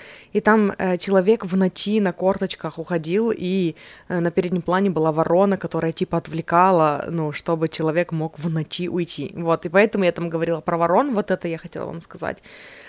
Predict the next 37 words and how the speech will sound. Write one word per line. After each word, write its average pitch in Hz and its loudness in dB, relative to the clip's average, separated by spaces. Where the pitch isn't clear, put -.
Вот, 196 2
и 220 4
там 233 2
прикольная 214 2
идея 196 0
была 175 -2
про 175 -6
то, 175 -6
что, 170 -2
естественно, 170 -4
у 151 -6
тебя 151 -2
там, 131 -6
эм, 156 -2
ну, 156 -2
проблемы 165 0
со 160 -10
здоровьем, 185 0
ты 185 0
не 170 2
в - -8
своей 170 0
стихии 165 -6
находишься. 139 -6
Тоже 175 -4
очень 160 -6
крутая 156 -6
идея. 180 -2
Ну, 233 -4
короче, 226 -2
щас, 233 -4
пока 220 -2
я 220 2
ещё 214 -4
записываю 208 -8
это, 180 -6
я 180 -4